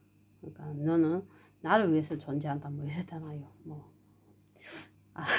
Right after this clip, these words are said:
<laughs> 뜻도 하면 모든 이런 말인데요. 모든. Il mondo, 세상. Sei 하면 영어의 are 이게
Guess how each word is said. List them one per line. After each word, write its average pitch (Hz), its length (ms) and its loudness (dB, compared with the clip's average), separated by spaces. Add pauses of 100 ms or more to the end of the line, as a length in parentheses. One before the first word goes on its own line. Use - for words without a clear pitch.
(420)
<laughs> - 960 4
뜻도 302 380 6
하면 165 520 2
모든 170 640 8
이런 165 260 0
말인데요. 151 640 -2 (1900)
모든. 147 420 -8 (460)
Il 175 180 6
mondo, 170 580 8
세상. 143 480 -8 (180)
Sei 185 460 6
하면 151 520 0 (1000)
영어의 147 520 4 (440)
are 151 300 4 (340)
이게 147 300 -6